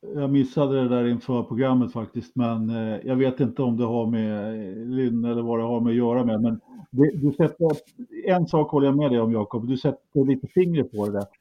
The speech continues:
Just han säger att det var fel igår. Ja, precis. Då, då ha-, då hade han redan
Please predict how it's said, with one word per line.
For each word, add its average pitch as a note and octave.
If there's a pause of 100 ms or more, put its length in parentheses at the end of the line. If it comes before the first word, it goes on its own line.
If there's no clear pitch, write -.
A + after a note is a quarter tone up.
(160)
Just C3+
han C3+
säger C3
att B2
det B2+
var B2
fel B2+
igår. A#2+ (140)
Ja, C#3
precis. C3+
Då, C#3+
då D#3
ha-, E3+
då D3+
hade E3+
han E3+
redan D3